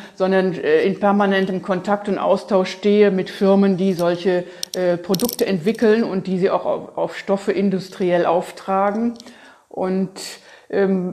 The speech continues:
man sich da eigentlich so die Bälle hin und her wirft im, im, im Gespräch und überlegt, was kann man denn jetzt hier tun?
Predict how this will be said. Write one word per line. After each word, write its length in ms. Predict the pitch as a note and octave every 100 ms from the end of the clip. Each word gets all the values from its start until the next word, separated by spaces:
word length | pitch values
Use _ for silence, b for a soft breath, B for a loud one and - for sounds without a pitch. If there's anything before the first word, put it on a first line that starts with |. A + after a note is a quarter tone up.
| G3
man 200 | G#3 G3+
sich 160 | G#3 -
da 160 | G3+
eigentlich 260 | G#3 G#3+ G#3
so 100 | G#3+
die 140 | G#3+
Bälle 280 | F#3 G#3 A3+
hin 160 | A#3 G#3
und 100 | G3+
her 340 | A3 A3 E3+
wirft 380 | E3 E3+ - -
im, 320 | F3+ F#3+ F#3+
im, 320 | F#3+ G3 F#3
im 160 | F#3 F#3+
Gespräch 640 | F#3 - - F#3 F#3 F#3+
und 100 | F#3+
überlegt, 540 | F3+ F#3 F3+ F#3 F#3 F#3+
was 200 | F3 -
kann 160 | F3+
man 140 | F#3 F3+
denn 160 | F3
jetzt 220 | F3+ E3+
hier 380 | - F#3+ F#3 F#3 B B B B -
tun? 360 | - G#3+ G3+